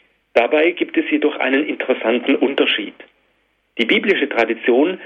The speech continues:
versteht den Bereich des Heiligen gerade nicht als einen abgesonderten Bereich. Heiliges und Profanes können unterschieden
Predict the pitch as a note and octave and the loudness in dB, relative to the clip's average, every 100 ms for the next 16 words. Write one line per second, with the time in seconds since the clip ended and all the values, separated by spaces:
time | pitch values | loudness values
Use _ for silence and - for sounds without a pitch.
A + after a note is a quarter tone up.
0 | - - - C#3 C3+ B2+ A#2+ A2 A#2 D3 | -10 -4 0 0 0 0 0 0 0 0
1 | D#3 - B2+ C3+ C3+ C3+ C3+ C3+ C#3 D3 | -4 0 0 0 0 0 0 0 0 0
2 | F3+ F#3+ - - - - _ B2 B2 A2+ | -2 -4 -10 -16 -16 -20 _ -2 0 0
3 | A2+ A#2 C3+ - - - B2 A#2+ - A#2+ | 0 -2 -4 -2 -2 0 0 0 -2 -2
4 | A#2+ G#2+ A2 - - - _ _ _ - | -2 0 2 0 -2 -12 _ _ _ -4
5 | B2 D3 G#3 G#3 G#3 - - - _ - | 0 2 2 0 0 -4 -18 -20 _ -2
6 | D3+ - B2+ - B2+ C#3 E3 E3+ - - | -2 0 -2 0 0 2 2 0 -8 -20
7 | - - C#3+ C3+ C3+ A#2+ A#2 - F#3 G3 | -12 -2 2 2 0 0 0 0 -2 0
8 | G3+ | -2